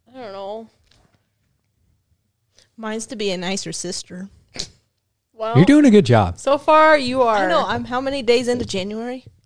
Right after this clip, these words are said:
Speaker 1: Uh,
Speaker 2: Thirteen?
Speaker 3: I think so.
Speaker 1: Twelve.
Speaker 3: Twelve.
Speaker 2: Twelve days, and I am on the roll.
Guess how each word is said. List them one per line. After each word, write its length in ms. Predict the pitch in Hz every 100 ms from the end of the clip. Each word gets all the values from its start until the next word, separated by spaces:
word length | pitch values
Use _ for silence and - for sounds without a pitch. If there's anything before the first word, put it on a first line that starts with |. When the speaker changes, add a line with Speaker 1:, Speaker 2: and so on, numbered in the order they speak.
| _
Speaker 1:
Uh, 20 |
Speaker 2:
Thirteen? 600 | 226 220 180 202 226 311 - - - _ _ _ _ _ _ _ _ _ _ _ _ _ _ -
Speaker 3:
I 60 | 101
think 180 | 180 -
so. 260 | 85 101 -
Speaker 1:
Twelve. 420 | - 175 95 -
Speaker 3:
Twelve. 200 | - _
Speaker 2:
Twelve 380 | - 156 117 101
days, 440 | 208 240 302 - _ _ _ _
and 160 | 226 220
I 140 | 196
am 160 | 214 175
on 220 | 185 175 156
the 100 | -
roll. 580 | 92 113 127 85 104